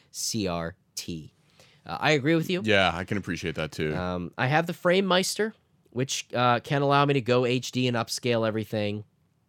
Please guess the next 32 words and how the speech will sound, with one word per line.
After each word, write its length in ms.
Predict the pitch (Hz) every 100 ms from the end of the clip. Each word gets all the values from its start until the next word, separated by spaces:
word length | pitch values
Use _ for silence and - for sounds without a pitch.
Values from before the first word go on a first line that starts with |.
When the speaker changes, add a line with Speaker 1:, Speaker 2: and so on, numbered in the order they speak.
| _ _ _ _ -
Speaker 1:
But 180 | 127 -
at 120 | 123
this 180 | 151 175
point, 360 | - 165 175 -
I 60 | 135
really 340 | 110 156 202
just 220 | 160 139
use 180 | 143 131
the 80 | 117
Frame 340 | - 120 139
Meister 600 | 117 85 87 - 82 92 _ _ _ _ _ _
to 380 | - 123 113 107 -
upscale 640 | 123 - - 117 113 104
for 120 | 101
capture 680 | - 107 98 - - 90 82
for 320 | - 90 90
episodes. 600 | - - - 69 - - _ _ _ _ _ -
I 80 |
don't 140 | 110 139
really 160 | 147
use 180 | 135 147
the 80 | 143
Frame 280 | - 135 131
Meister 280 | 131 - 127
to 60 |
go 100 | 123
to 60 | 127
my 100 | 127
television. 440 | 135 131 135 147
The 60 | 135
Frame 260 | - 127 127
Meister 560 | 131 - 127 117 113